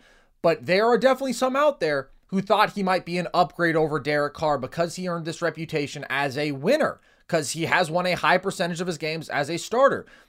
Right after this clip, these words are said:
when overwhelmingly he has been playing with some of the most talented rosters in football, with the exception of that twenty seventeen season where that team really was bad when Jimmy wasn't out there. If you're looking at the Super Bowl run, if you're looking at last season,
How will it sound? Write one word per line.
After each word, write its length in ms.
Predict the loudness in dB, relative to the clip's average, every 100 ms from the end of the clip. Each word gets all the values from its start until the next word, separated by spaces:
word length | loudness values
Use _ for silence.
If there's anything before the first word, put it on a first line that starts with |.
| _ -2
when 200 | 0 4
overwhelmingly 680 | 4 4 4 2 2 -2
he 100 | 0
has 160 | 2 0
been 160 | -2 -2
playing 320 | 2 2 0
with 120 | -4
some 200 | -4 -4
of 80 | -4
the 140 | -4
most 340 | -2 -2 -4 -4
talented 480 | 0 0 0 -4
rosters 480 | -2 0 0 -6 -12
in 60 | -10
football, 500 | -6 -6 -6 -8 -6
with 140 | -8
the 100 | -6
exception 480 | -4 0 -2 -2 -4
of 200 | -4 -4 _ _
that 180 | 0 0
twenty 240 | 0 -4 0
seventeen 600 | 0 0 -8 -6 -6 -6
season 360 | -6 -8 -6
where 100 | -4
that 200 | -2 -2
team 320 | -4 -10 -8 -6
really 260 | -4 -4
was 240 | -4 -6 -6
bad 460 | 0 2 4 2
when 160 | -2 -8
Jimmy 260 | -8 -8
wasn't 340 | -4 -4 -2 0
out 200 | 0 -2
there. 240 | -4 -4 -10 -20 _ -6
If 180 | -4
you're 120 | -2 -4
looking 260 | -4 -2
at 120 | -2 -4
the 60 |
Super 320 | -6 -6 -4
Bowl 200 | -2 -2
run, 260 | 0 -4 -6 -14 -10 -6
if 160 | -4
you're 100 | -4
looking 320 | -4 -6 -2
at 180 | 0 2
last 360 | 4 4 4 0
season, 320 | -10 -12